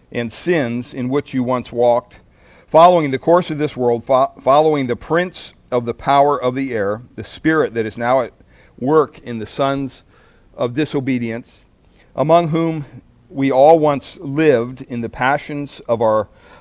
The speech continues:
flesh, carrying out the desires of the body and the mind, and were by nature children of wrath, like the rest of mankind."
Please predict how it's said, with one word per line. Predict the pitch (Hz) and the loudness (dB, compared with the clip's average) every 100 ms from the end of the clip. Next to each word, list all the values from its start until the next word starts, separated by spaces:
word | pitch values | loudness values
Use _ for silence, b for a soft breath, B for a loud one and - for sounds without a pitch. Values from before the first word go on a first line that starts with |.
| B | B
flesh, | - 156 156 117 113 - - _ _ - | -4 4 6 4 0 -14 -20 _ _ -4
carrying | 156 165 151 | 0 0 0
out | 135 127 127 | 2 2 2
the | 131 | -4
desires | 113 117 127 135 160 151 143 | -6 -2 2 4 4 0 -4
of | 139 | -6
the | 113 | -4
body | 101 131 147 170 156 - _ b b b b b b - | 0 4 4 0 -6 -14 _ b b b b b b -4
and | 131 165 | -2 0
the | 156 | 2
mind, | 143 147 117 78 - - _ _ - | 2 2 0 -8 -20 -20 _ _ -8
and | 123 127 | -6 -4
were | 120 | 0
by | 117 | 0
nature | 120 123 151 175 120 104 110 - _ _ _ _ - | 0 -2 -2 -4 -8 -6 -8 -12 _ _ _ _ -12
children | - 147 135 127 | -2 0 0 -4
of | 117 | -2
wrath, | 135 120 82 - _ _ _ _ _ _ _ _ _ _ _ _ _ - | 2 2 0 -8 _ _ _ _ _ _ _ _ _ _ _ _ _ -10
like | 110 113 120 | -4 -4 -2
the | |
rest | 120 147 - | 2 2 2
of | 107 | -8
mankind." | 95 85 - 73 | -10 -12 -16 -18